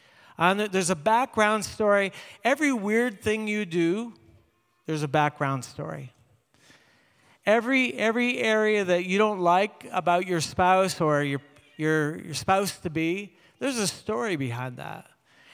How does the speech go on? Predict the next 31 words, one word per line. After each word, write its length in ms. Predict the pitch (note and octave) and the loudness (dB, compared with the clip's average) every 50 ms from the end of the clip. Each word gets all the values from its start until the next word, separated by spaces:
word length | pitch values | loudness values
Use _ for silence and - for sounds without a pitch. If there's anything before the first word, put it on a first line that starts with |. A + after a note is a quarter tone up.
| - - - | -14 -8 -6
And 100 | F3+ F#3 | -4 0
the 40 | G3+ | 2
more 200 | A3+ C4 D4+ D4 | 4 4 4 4
you 180 | C4+ B3+ A#3+ | 4 4 4
understand 680 | A#3 A3 G#3+ G#3 F#3+ - - - G#3+ A3 A3+ A3 G#3 | 4 4 4 2 0 0 -2 -2 -2 0 0 0 0
that 160 | G3+ F#3 F3 - | 0 0 -2 -2
story, 380 | - - A3+ A#3 A#3+ A3+ G#3 | -4 -4 0 0 2 2 0
and 80 | F#3 F3 | 0 0
you 60 | E3+ | 2
understand, 280 | E3+ F3 F3 E3+ A3+ - | 0 0 0 -2 -4 -2
"Oh, 240 | B3 C4+ A#3+ F3 C#3 | 0 2 2 2 2
that's 360 | C3 C#3+ F3 F#3 F#3+ - - | 2 0 0 0 0 -2 -4
why 220 | - E3+ F3+ F3 E3+ | -4 0 0 0 0
they 180 | D#3+ E3+ E3+ | 0 0 0
are 200 | D#3+ D#3+ D#3+ D#3+ | 0 0 0 -2
the 120 | D#3 D#3+ D#3+ | -2 -4 -4
way, 160 | D3+ E3 F#3 - - | -4 -6 -8 -8 -4
that's 200 | - F#3 F#3 - - - | -2 -2 -2 -2 -2 -2
why 200 | F3 F3 E3+ E3 | 0 0 0 0
they 140 | E3 E3 | 0 -2
handle 300 | D#3 D#3+ E3 E3 E3+ E3+ | -2 -2 -4 -4 -2 -4
money 300 | E3+ E3+ E3+ F3+ A3 B3 | -4 -2 -4 -4 -4 -6
the 160 | A3+ E3 D3 C3+ | -8 -8 -8 -6
way 140 | C3+ C3 | -6 -6
they 100 | B2 B2+ | -6 -6
handle 260 | B2 B2 C3 B2+ C#3 D3 | -8 -8 -10 -10 -12 -14
money. 320 | D#3+ E3+ - - D#3+ D3 - - - - - - | -14 -14 -14 -14 -16 -16 -16 -20 -20 -20 -8 0
That's 200 | - F3 F#3 - | 2 2 2 2
how 180 | - F#3 F#3 F3+ | 2 2 2 4
they 120 | F#3 F3+ | 4 2
react 580 | E3+ E3+ E3+ E3+ E3+ E3+ E3+ F3+ F3 - - | 4 4 2 4 4 6 4 4 2 0 -6